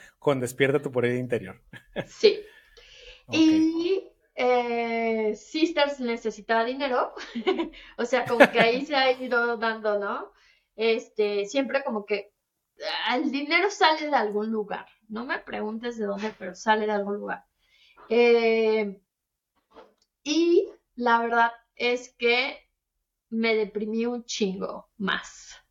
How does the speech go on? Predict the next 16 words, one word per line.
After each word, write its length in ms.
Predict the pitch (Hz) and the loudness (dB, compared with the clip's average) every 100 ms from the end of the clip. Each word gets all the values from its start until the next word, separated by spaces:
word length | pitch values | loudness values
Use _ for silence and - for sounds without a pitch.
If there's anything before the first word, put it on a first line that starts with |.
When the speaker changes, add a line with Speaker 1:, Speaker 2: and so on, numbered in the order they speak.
| _ | _
Speaker 2:
porque 260 | 214 208 202 | -4 -2 -4
no 120 | 202 | -4
vendí 300 | 202 202 208 | -4 0 0
nada. 400 | 208 220 254 415 - _ _ _ _ _ _ _ | 0 0 0 -2 -8 _ _ _ _ _ _ _
Y 140 | - 247 | -4 0
me 200 | 247 247 | 2 2
tomó 680 | - 247 240 240 262 269 | 2 2 2 2 2 2
casi 420 | - 269 285 - 262 | 2 0 0 -6 -6
un 280 | 254 247 247 | -6 -2 -2
año 280 | 247 254 254 | -2 0 0
después 580 | 214 - 233 285 320 - | -2 -2 -2 -2 -4 -8
encontrar 800 | 220 214 214 208 214 202 190 - _ - | -4 -2 -2 -2 0 0 0 -8 _ -4
lo 240 | 226 208 | 0 0
que 180 | - 202 | -2 -4
quería 500 | 214 196 208 214 202 | -2 0 2 2 2
comunicar. 600 | 214 208 196 190 196 - | -2 -2 -4 -6 -8 -10